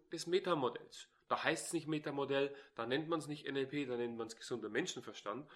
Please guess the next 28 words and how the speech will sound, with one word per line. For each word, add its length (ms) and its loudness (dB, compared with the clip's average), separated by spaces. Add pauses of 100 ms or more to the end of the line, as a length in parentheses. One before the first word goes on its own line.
(200)
und 240 0 (100)
es 160 -2
funktioniert 600 -4
auch. 400 2 (540)
Die, 360 0 (260)
der 160 -2
Trick 380 -2
vom 220 -2
Metamodell 580 2
und 80 -6
der 120 -4
Trick 200 -6
innerhalb 360 -4
des 120 -8
Modells 360 -6
von 160 -14
N 100 -8
L 100 -8
P 300 -6 (220)
liegt 420 -4
darin, 480 -2 (720)
äh, 380 -2 (180)
ein 180 -2
Modell 340 4
zur 160 2
Verfügung 440 -8
zu 100 -14
stellen, 480 -8